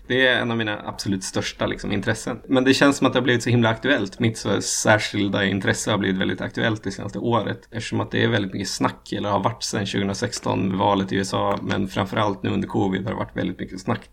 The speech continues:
just om konspirationsteorier. Om, om så fake news, att folk numera tror på saker som inte stämmer. Och det har alltid skavt med mig så himla mycket, för att,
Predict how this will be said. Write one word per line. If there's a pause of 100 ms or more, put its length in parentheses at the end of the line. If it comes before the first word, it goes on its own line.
just
om
konspirationsteorier. (480)
Om,
om
så
fake
news,
att
folk
numera
tror
på
saker
som
inte
stämmer. (120)
Och
det
har
alltid
skavt
med
mig
så
himla
mycket,
för
att,